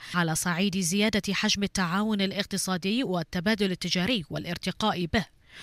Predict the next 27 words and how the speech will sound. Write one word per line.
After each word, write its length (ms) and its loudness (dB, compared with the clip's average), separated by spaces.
مؤكدا 360 -4
جلالته 640 4
على 180 2
الدور 300 0
الهام 460 0
الذي 300 -2
يطلع 420 0
به 180 0
القطاع 420 0
الخاص 420 2
في 160 4
دعم 300 4
وتنمية 600 2
هذا 220 2
التعاون 600 0
وتبادل 560 -2
الزيارات 460 2
بين 220 0
مختلف 480 2
الوفود 520 0
والاستفادة 680 0
من 140 0
الاتفاقيات 800 0
الموقعة 800 0
بين 220 0
البلدين 580 0
وإقامة 500 0